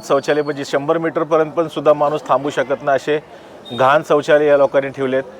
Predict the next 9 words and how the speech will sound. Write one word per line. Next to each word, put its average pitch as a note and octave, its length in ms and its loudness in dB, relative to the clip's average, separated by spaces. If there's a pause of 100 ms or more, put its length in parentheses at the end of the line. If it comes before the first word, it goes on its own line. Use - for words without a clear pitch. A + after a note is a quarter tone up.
(180)
जागोजागी C#3+ 540 4
एकशे D3 300 -4
पस्तीस C#3 420 -6
चाळीस D3+ 440 2
क्रॉनिकल C#3+ 380 -2
पॉइंट C#3+ 300 0
झालेत B2+ 240 0 (100)
कचऱ्याचे. B2+ 440 -2 (540)
काहीसुद्धा E3 560 4